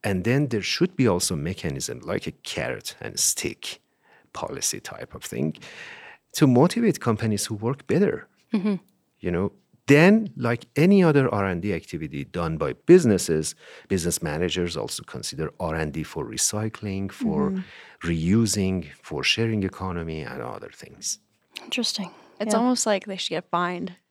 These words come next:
Speaker 2: Yeah.
Speaker 3: <laughs> Every time they find, like, a D-, Dasani water bottle in the ocean, you get fined a dollar. <laughs> 'Cause then they'd be scared
Speaker 2: Yeah.
Speaker 3: of losing money. Mm-hmm.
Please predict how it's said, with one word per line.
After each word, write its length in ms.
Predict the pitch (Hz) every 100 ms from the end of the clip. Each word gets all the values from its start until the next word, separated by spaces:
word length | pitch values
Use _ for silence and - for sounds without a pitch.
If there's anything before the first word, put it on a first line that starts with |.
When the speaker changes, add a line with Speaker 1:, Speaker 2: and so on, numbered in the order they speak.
| _
Speaker 2:
Yeah. 160 | 262 233 -
Speaker 3:
<laughs> 120 | -
Every 300 | 233 226 226
time 320 | 233 214 208 208
they 140 | 220
find, 320 | 226 202 208
like, 140 | 208 202
a 60 |
D-, 220 | 202 214 220 226
Dasani 520 | 233 - 202 190 196
water 280 | 185 180 190
bottle 480 | 185 175 170 202 -
in 200 | 202 196
the 100 | 151
ocean, 540 | 175 - - 180 196
you 120 | 208 -
get 200 | 190 -
fined 300 | 196 185 185
a 40 |
dollar. 500 | 175 170 175 151 190 - -
<laughs> 1120 | 320 - 262 226 254 - - - - - _
'Cause 160 | 277 220
then 140 | 214
they'd 160 | 208 190
be 100 | 208
scared 440 | - 170 165 185 185 277
Speaker 2:
Yeah. 120 | 269
Speaker 3:
of 40 | 220
losing 320 | 196 240 185
money. 300 | 160 175 165
Mm-hmm. 380 | - 190 202 214